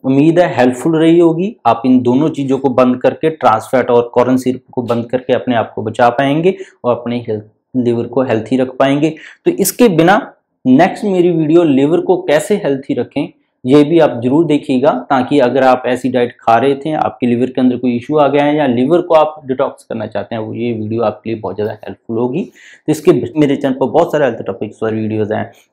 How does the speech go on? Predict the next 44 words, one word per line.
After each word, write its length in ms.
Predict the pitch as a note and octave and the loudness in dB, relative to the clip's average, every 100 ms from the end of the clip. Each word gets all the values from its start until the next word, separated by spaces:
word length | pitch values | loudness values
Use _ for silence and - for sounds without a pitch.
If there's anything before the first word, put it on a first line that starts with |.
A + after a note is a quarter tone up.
| - | 0
गठिया, 360 | B2 A#2+ B2 A#2 | 0 2 2 2
allergy, 380 | A#2 A2+ A2+ | 0 -2 -4
asthma, 360 | G#2+ A2 - A2+ | -6 -8 -8 -8
brain 300 | G#2+ A2+ A2 | -6 -6 -6
tumor, 260 | A2+ A2+ A2 | -8 -6 -4
cancer, 400 | A#2 A#2 A2+ A#2+ | -4 -4 -2 -2
heart 300 | A2+ A2 A2 | 0 -2 -6
के 100 | A2+ | -10
किसी 240 | A2+ B2 | -6 -4
valve 420 | G#2+ A2 A2 C3 | 0 2 4 2
खराब 340 | B2+ B2+ A#2 B2 | 2 2 2 2
है, 100 | - | 0
efficiency 640 | D#3 F#3 A3 F3+ F3 - | 0 0 -4 -2 -4 -2
कम 280 | D3+ C#3 C3+ | -2 0 0
है, 100 | B2 | -2
जिसका 280 | B2 - D#3 | -4 -2 -4
कोई 320 | D#3 D3 C#3 | 0 0 0
भी 100 | C#3 | 0
दुनिया 320 | B2 A#2 A#2 | -2 -2 -2
में 200 | A2 A2 | -6 -8
कहीं 240 | - - B2 | -8 -6 -2
पे 140 | C3 | 0
भी 100 | A#2+ | 0
इलाज 300 | A#2 A2 G#2+ | 0 0 -2
नहीं 120 | A2 | -4
है, 80 | A#2 | -4
उसको 280 | - - B2 | -6 -4 -2
आप 100 | A#2 | 0
मेडिसिन 500 | A2+ A#2 D#3+ D#3+ D3+ | 0 0 0 0 -2
के 160 | - A#2+ | -2 -6
साथ, 240 | - A#2+ | 0 0
होम्योपैथी 640 | C3 - - A#2+ A#2+ G#2+ A2 | 0 -8 -6 -4 -2 -4 -6
के 60 | |
साथ 180 | A2 A#2+ A#2+ - - _ _ - | -4 -4 -4 -14 -20 _ _ 2
पूरा 200 | E3+ F3 | 4 4
ठीक 320 | - B2 - | 2 -4 -2
कर 80 | B2 | -6
सकते 380 | - A#2 - | -6 -10 -6
हैं। 280 | B2+ C#3 C3+ _ | -4 -4 -8 _
आपको 340 | A#2 A2+ - B2 | -4 -4 -2 -4
surgery 440 | - A2+ G#2+ A2+ | -2 -4 -2 -6
कराने 300 | G#2+ A#2 A2+ | -2 -2 -2
की, 120 | A2+ | -4
valve 380 | A2+ A2 A2+ A2 | 0 2 2 -2